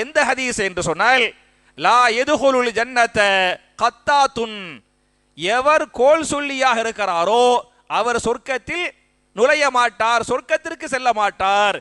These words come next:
என்று நபிகள் நாயகம் சொல்லக்கூடிய செய்தியை, ஒரு ஹதீஸை நான் கேட்டிருக்கிறேன் என்று ரசூலுல்லாஹி ஸல்லல்லாஹு அலைஹி வஸல்லம் அந்த சபையில சொன்னாங்க. அவருக்காக, அவரை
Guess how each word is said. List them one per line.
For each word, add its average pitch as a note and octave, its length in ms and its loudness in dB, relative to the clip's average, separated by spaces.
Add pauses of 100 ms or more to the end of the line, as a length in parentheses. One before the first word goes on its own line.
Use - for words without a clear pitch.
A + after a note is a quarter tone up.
(320)
என்று G#3+ 320 -6
நபிகள் B3+ 480 -2
நாயகம் C#4 420 0
சொல்லக்கூடிய A#3 500 -2
செய்தியை, C4 500 -4 (100)
ஒரு G3+ 140 2
ஹதீஸை A#3 440 -2 (440)
நான் G3 220 -4
கேட்டிருக்கிறேன் G#3 800 -2 (520)
என்று A3+ 260 -6
ரசூலுல்லாஹி A3 760 -2
ஸல்லல்லாஹு G#3 260 -4
அலைஹி G3 160 -4
வஸல்லம் F#3 460 0 (260)
அந்த G3 140 -4 (140)
சபையில B3+ 500 -2 (140)
சொன்னாங்க. A3+ 360 -4 (100)
அவருக்காக, B3+ 460 0
அவரை A3+ 320 -4